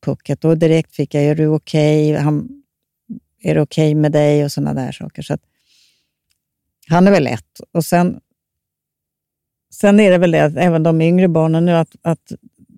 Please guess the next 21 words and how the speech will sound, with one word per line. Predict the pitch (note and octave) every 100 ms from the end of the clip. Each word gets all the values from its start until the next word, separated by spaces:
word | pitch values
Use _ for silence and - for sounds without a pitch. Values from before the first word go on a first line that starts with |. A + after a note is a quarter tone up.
| _ _ _ _ _ _ _ _
vi | - F3 F#3 G#3
ger | A3
oss | G3+ -
inte | G#3 - E3+
på | - G3 G#3+ G#3+
dem | F3 D#3+ D3 D3 C3 -
och | D#3 C#3+
ställer | - D#3 D3+ D3+
frågor, | - D#3+ D3 D3 D#3
men | D#3 D#3 D3+ - _ _ _ _ -
all | F#3+ G#3 F#3+ D#3+
personal | - D3+ - D3+ C#3+ D3 D#3 - _ _ _
visar | E3 F3 D#3 - - F#3+ E3+
väldigt | D3 C3 B2+ C#3 -
tydligt | D3+ C#3 C3 D#3+ D#3+ -
att | C3 -
vi | C#3 C3+
finns | - C#3+
här | C#3+ -
för | - -
er. | - -